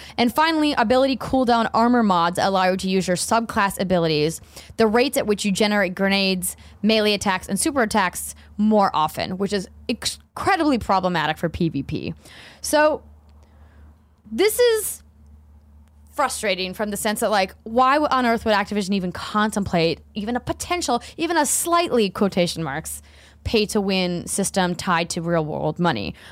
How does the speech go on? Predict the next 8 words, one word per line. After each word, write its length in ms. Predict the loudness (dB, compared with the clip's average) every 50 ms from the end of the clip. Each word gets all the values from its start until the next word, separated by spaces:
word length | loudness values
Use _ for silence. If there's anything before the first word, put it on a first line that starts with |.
| -20 -20 _ -6 -4
I, 140 | -4 -2 -2 -2
especially 380 | -4 -4 -2 -2 -2 0 0
when 240 | 0 0 0 -2 -4 -6 -4
Destiny 440 | -2 -2 -2 0 0 0 0 -2 -2
P 160 | -2 -2 -2
V 100 | -2 -2
P, 380 | -4 -4 -4 -4 -2 -2 -4 -6 -10 -16 -20 -20 -20 -20 -20 -20 -20 -20 -20 -14 -6 -4
like, 240 | -4 -4 -4 -8 -20